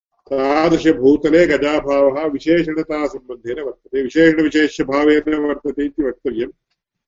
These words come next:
शास्त्रीयदृष्ट्या, न्यायशास्त्रीयदृष्ट्या तावत्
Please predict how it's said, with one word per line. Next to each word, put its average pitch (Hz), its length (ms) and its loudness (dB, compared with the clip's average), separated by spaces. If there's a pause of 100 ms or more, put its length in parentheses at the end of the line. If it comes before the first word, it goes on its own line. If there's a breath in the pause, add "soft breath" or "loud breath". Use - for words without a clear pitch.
(640)
शास्त्रीयदृष्ट्या, 165 1080 2
न्यायशास्त्रीयदृष्ट्या 147 1400 -2
तावत् 127 500 -6